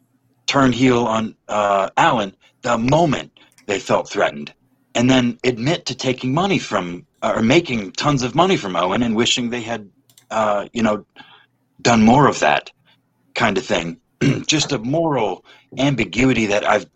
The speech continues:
I personally had not seen, a brazenness about it. You know what I mean? Just swap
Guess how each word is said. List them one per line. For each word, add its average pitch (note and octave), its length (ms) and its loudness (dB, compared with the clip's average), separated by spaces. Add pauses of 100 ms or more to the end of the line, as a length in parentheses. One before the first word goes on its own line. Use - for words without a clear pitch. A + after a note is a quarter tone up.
(340)
I B2+ 380 2
personally A#2+ 540 0
had G2 260 -2
not G2+ 200 -2
seen, G#2+ 460 -2 (540)
a A#2+ 80 2
brazenness A2+ 1400 -2
about F2+ 260 -4
it. - 40 -16
You A2 60 -8
know A2 80 -4
what G2+ 60 -6
I - 20 -8
mean? A#2 240 -6
Just - 320 -4 (540)
swap B2+ 580 -4